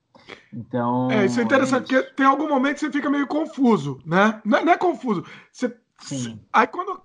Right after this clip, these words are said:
Speaker 2: a, o quebra-cabeça começa a se montar, aí, aí faz,
Speaker 1: É,
Speaker 2: tudo faz
Speaker 1: eu,
Speaker 2: sentido.
Speaker 1: exato. Ele é um tipo de filme que é, é ame ou odeio, eu falo, porque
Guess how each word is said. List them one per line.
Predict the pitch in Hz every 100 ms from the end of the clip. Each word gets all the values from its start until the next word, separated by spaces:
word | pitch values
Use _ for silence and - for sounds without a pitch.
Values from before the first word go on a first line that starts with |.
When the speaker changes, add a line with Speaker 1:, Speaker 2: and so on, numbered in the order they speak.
| -
Speaker 2:
a, | 359 220 240 226
o |
quebra-cabeça | - 277 277 254 262
começa | 262 247 254
a |
se | 277
montar, | 240 233 - 220 254 -
aí, | 233 247 262 277
aí | 220 220 240 277 - _ _ - _ _ - -
faz, | 277
Speaker 1:
É, | 269
Speaker 2:
tudo | 165 330
faz | - 262
Speaker 1:
eu, | 269
Speaker 2:
sentido. | 208 175 143 135 - _ _ _ _
Speaker 1:
exato. | 165 143 165 233
Ele | 208 214
é |
um | 302 294 220 180
tipo | - -
de | 175
filme | 156 - 180 208
que | - 196 180 151
é, | 139 139 131 254
é | 135
ame | 156 214
ou | 226
odeio, | 143 139 131 113
eu |
falo, | - 123 117 113 -
porque | 127 - 143 139 127 113